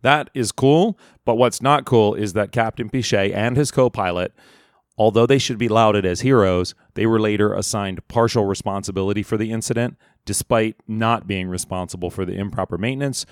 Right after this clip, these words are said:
or the checklists that didn't tell them to go anywhere. I'm not sure I agree with this, but that is what happened. They were assigned partial responsibility. So I thought they should be heroes. They weren't.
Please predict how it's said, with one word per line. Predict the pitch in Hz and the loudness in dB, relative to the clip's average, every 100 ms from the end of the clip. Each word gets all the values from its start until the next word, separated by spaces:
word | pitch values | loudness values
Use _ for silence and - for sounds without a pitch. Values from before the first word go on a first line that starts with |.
| _ _ | _ _
or | 92 98 95 | 0 2 0
the | 87 85 82 78 - _ - | -2 -4 -6 -8 -14 _ -4
checklists | 127 120 120 113 - | -4 -2 -2 -2 -4
that | 110 104 | -4 -2
didn't | 110 107 101 | -2 -2 -2
tell | 110 104 | 0 2
them | 104 | 0
to | 104 | -2
go | 98 104 101 | 0 2 2
anywhere. | 95 98 95 95 92 90 _ - | 0 -2 -2 0 0 -4 _ -6
I'm | 123 | -2
not | 139 117 | 0 2
sure | 120 | 0
I | 104 98 | 2 0
agree | 85 90 127 | -2 -2 0
with | 123 123 | 0 -2
this, | 120 113 - | 0 -2 -2
but | - 92 90 - - _ | -4 -2 -2 -6 -10 _
that | 101 101 98 | -4 -2 0
is | 90 | -2
what | 95 | -4
happened. | 90 95 - 95 | -4 -4 -4 -4
They | 92 | -4
were | 87 90 87 - | -2 -2 -4 -6
assigned | 95 - 104 92 90 - | -10 -6 -6 -6 -8 -6
partial | 104 95 - | -4 -4 -4
responsibility. | 87 90 - 92 87 85 87 82 87 | -8 -8 -8 -8 -8 -6 -6 -6 -8
So | - 90 90 - - - | -6 -4 -6 -10 -18 -4
I | 120 | 0
thought | 127 117 | 2 2
they | 117 | 0
should | - 104 | -2 -2
be | 101 | -2
heroes. | 98 101 98 92 - - - | 0 0 2 0 -4 -14 -8
They | 95 | -6
weren't. | 85 82 - | -6 -10 -14